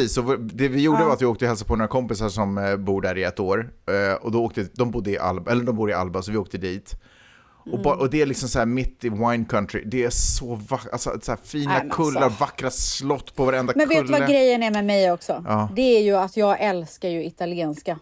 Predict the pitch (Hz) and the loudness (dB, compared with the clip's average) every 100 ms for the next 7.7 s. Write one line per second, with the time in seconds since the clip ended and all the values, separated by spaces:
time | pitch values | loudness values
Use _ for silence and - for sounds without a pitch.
0 | - 95 98 98 196 208 - - 196 170 | -8 -6 -2 -2 -2 -2 -4 0 2 2
1 | - - 196 202 - 95 85 - _ _ | 0 0 0 -2 -4 -4 -4 -10 _ _
2 | _ _ - 226 233 233 233 208 233 233 | _ _ -2 0 2 4 2 4 2 4
3 | 247 226 196 190 233 240 240 208 196 185 | 4 4 2 2 4 6 4 2 -4 0
4 | 240 170 143 123 98 107 104 107 107 - | 0 2 2 0 -2 -2 0 0 -2 -10
5 | _ _ _ _ 208 208 208 - _ _ | _ _ _ _ 2 2 2 -6 _ _
6 | _ _ _ _ _ _ - 269 247 233 | _ _ _ _ _ _ 0 2 2 0
7 | 233 226 208 214 202 233 | 0 0 0 -4 2 2